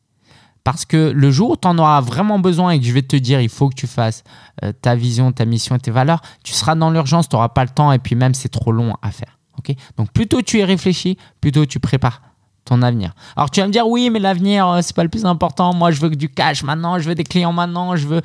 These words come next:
euh, faire progresser mon business de coaching maintenant. » Alors, j'ai d'autres arguments. T'es prêt ? Euh, travailler sur ces points-là vont t'aider à, euh, mieux te différencier en termes de communication.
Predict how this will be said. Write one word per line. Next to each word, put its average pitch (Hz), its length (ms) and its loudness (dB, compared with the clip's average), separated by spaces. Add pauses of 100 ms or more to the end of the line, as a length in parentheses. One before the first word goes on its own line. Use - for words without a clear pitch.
(280)
euh, 151 500 4 (160)
faire - 300 -2
progresser 165 420 0
mon 160 120 2
business 147 340 2
de 147 60 2
coaching 151 360 -2
maintenant. » 160 320 0
Alors, 139 220 2
j'ai 139 160 2
d'autres 151 240 2
arguments. 131 460 0
T'es 139 160 -6
prêt ? 170 260 0 (440)
Euh, 143 220 0 (540)
travailler 226 300 0
sur 208 160 -2
ces 185 160 -4
points-là 175 300 2
vont 139 340 -2 (440)
t'aider 165 540 2 (460)
à, 143 380 0 (340)
euh, 110 260 0 (300)
mieux 135 220 4
te - 120 -4
différencier 123 880 -2 (400)
en 117 80 0
termes 123 260 0
de 117 60 4
communication. 113 640 -4